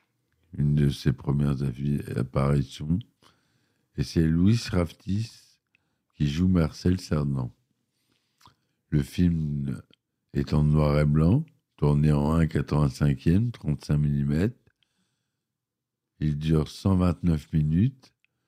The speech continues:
Il est sorti à New York le quatorze décembre mille neuf cent quatre-vingts, le dix-neuf décembre mille neuf cent quatre-vingts aux États-Unis, avec une ressortie le vingt-huit janvier deux mille cinq.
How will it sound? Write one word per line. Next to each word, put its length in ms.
Il 140
est 80
sorti 400
à 80
New 180
York 380
le 120
quatorze 440
décembre 420
mille 180
neuf 160
cent 200
quatre-vingts, 680
le 140
dix-neuf 500
décembre 420
mille 140
neuf 160
cent 180
quatre-vingts 680
aux 120
États-Unis, 960
avec 320
une 140
ressortie 580
le 100
vingt-huit 380
janvier 300
deux 120
mille 260
cinq. 400